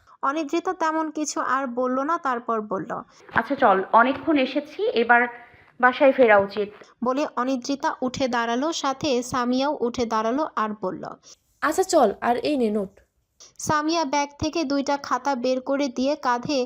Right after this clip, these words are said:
Speaker 1: হাত দিয়ে বলল,
Speaker 3: এটা দেওয়ার জন্যই তোকে ডেকেছিলাম।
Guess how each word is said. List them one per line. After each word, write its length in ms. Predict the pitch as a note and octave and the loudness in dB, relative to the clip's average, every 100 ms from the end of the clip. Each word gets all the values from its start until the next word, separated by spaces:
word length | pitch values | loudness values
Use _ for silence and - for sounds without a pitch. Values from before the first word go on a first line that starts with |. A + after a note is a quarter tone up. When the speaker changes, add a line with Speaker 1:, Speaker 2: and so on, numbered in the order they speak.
| B3 - - | -6 -20 -10
Speaker 1:
হাত 280 | - C4 A#3+ | -2 -2 -2
দিয়ে 200 | B3+ B3 A#3 | -4 -2 -2
বলল, 240 | G3+ C#4+ - - _ _ _ _ _ | -4 -6 -8 -10 _ _ _ _ _
Speaker 3:
এটা 200 | B3+ C4 | 0 4
দেওয়ার 240 | D4 B3+ B3+ | 6 6 4
জন্যই 340 | D4+ D#4+ D4 | 0 -4 -4
তোকে 240 | F4 C#4 C4+ | -4 -6 -2
ডেকেছিলাম। 600 | A3+ G3 F#3+ - F#3 E3+ | 0 0 -2 -8 -10 -10